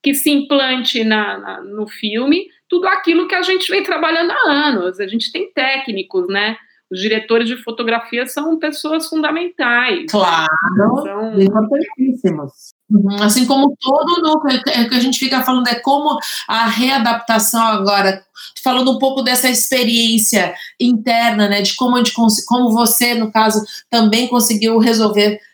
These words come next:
Speaker 2: conosco, eh, alguns filmes, algumas demandas muito melhor do que o próprio cliente imaginava, eh, agora como vai ser essa retomada. Então, eh, importante tu conectar também essa experiência que,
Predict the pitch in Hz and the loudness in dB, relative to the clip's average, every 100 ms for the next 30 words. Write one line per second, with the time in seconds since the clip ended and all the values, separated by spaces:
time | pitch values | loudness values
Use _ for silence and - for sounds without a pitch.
0 | _ - 254 233 233 240 240 247 226 214 | _ 0 2 4 2 2 0 0 0 2
1 | 214 196 - 208 214 196 196 - 233 226 | 2 2 2 2 2 0 -2 -2 0 2
2 | 214 202 196 208 202 208 202 208 202 208 | 4 2 2 2 2 2 2 2 4 4
3 | 247 269 262 233 214 208 208 208 214 240 | 4 2 0 2 2 2 0 0 -2 0
4 | 277 277 262 220 202 190 196 180 170 175 | 0 -2 -2 0 2 2 2 0 0 -2
5 | 196 262 226 180 165 - - - - - | -2 0 0 0 -2 -4 -12 -12 -12 -4
6 | 220 220 220 220 220 214 233 269 294 294 | 0 4 4 2 0 0 2 2 2 -2
7 | 294 294 285 285 269 262 262 277 285 285 | -2 0 2 2 2 2 2 2 2 0
8 | 349 320 262 240 185 175 - - - - | -2 0 0 0 0 -4 -12 -20 -20 -2
9 | 196 196 202 202 208 208 196 190 - - | -2 0 0 0 4 4 4 -2 -8 0
10 | 202 190 202 226 233 220 233 262 294 - | 2 2 4 4 4 0 0 0 0 -2
11 | 262 247 226 220 214 220 214 214 208 208 | 0 2 2 0 -2 -2 0 2 2 2
12 | 202 196 214 202 - 226 208 196 190 190 | 2 2 4 2 2 2 2 2 2 2
13 | 190 190 | 2 2